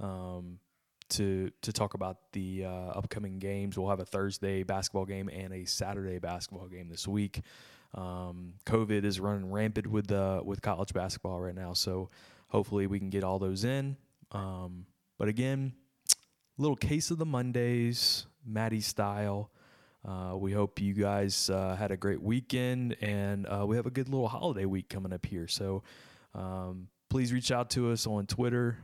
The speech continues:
Facebook, or Instagram. We'll be posting some more videos out this week of L S U Texas A and M stuff. Um, send us some, uh, send us some comments, um, whenever we post this as well. Let us know, um, where I'm wrong.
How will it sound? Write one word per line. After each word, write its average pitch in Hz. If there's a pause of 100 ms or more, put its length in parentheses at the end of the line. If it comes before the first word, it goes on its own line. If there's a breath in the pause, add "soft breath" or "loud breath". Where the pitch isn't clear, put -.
(140)
Facebook, 110
or 92
Instagram. 147
We'll 117
be 113
posting 117
some 120
more 107
videos 107
out 104
this -
week 104
of 98
L 101
S 95
U 98
Texas -
A 101
and 98
M 101
stuff. 104 (460 loud breath)
Um, 95
send 175
us 156
some, 147
uh, 131
send 165
us 151
some 143
comments, 120 (200)
um, 98 (160)
whenever 107
we 101
post 104
this 98
as 92
well. 95 (340 loud breath)
Let 127
us -
know, 107
um, 98
where 107
I'm 98
wrong. 90